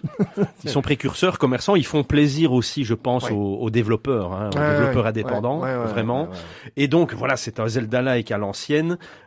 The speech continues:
Speaker 2: où il faut, euh, interagir avec de nombreux objets. Euh, il y a, il y a des, des petits combats, euh, tout sympas, tout mignons. Et
Speaker 1: Ouais.
Speaker 2: alors la grosse originalité, c'est que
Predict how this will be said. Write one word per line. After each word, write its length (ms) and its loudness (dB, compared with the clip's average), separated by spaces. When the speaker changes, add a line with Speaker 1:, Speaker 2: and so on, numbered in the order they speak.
Speaker 2:
où 100 -2
il 60 -2
faut, 240 -2
euh, 260 0
interagir 500 -6
avec 140 -10
de 60 -18
nombreux 340 -10
objets. 640 0
Euh, 380 -4
il 80 -10
y 60 -8
a, 160 -12
il 80 -18
y 60 -14
a 120 -12
des, 220 -14
des 100 -12
petits 220 -16
combats, 420 -2
euh, 240 -6
tout 160 -16
sympas, 320 -10
tout 140 -8
mignons. 480 0
Et 60 4
Speaker 1:
Ouais. 40 6
Speaker 2:
alors 220 4
la 100 0
grosse 220 -4
originalité, 800 0
c'est 160 -4
que 320 2